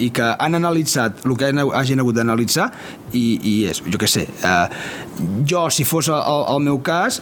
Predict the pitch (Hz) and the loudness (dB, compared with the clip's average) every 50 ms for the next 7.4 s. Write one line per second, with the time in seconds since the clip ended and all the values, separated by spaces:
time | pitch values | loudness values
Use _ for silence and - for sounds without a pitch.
0 | - - 147 147 123 147 139 139 135 139 151 147 139 - 175 170 185 247 - - | -4 -2 0 0 2 2 0 2 2 2 2 0 0 0 0 0 0 -2 -4 -6
1 | - 120 98 101 95 - 101 98 95 101 104 101 85 117 131 123 123 131 131 127 | -4 -2 -2 -2 -2 -4 -4 -4 -2 -2 -2 -2 0 0 0 2 2 2 2 0
2 | 131 131 127 117 113 120 117 113 110 - - 127 120 113 107 110 104 117 - 196 | 0 0 0 0 0 0 0 -2 -2 -2 -2 -2 -2 0 0 0 0 0 0 0
3 | 214 160 127 117 120 120 - 143 139 139 147 139 120 170 170 185 185 156 - - | 0 2 0 0 0 0 0 0 2 2 0 0 0 0 0 0 0 -2 -2 -6
4 | - - - - 156 151 147 143 147 143 131 - 160 165 170 190 - - - - | -10 -12 -4 -2 -2 0 2 0 0 0 0 0 0 0 0 0 -2 -6 -10 -18
5 | - - - - - - - - - 139 139 135 139 131 135 143 151 151 160 160 | -18 -20 -20 -20 -20 -20 -12 -4 -2 0 0 2 2 2 2 2 2 2 2 2
6 | 156 156 165 170 170 151 165 135 123 123 123 127 131 135 151 151 147 160 185 175 | 2 2 2 2 2 0 0 0 0 0 2 2 2 2 2 2 2 2 0 0
7 | - - 226 294 349 - - - | 0 0 0 2 0 0 -4 -8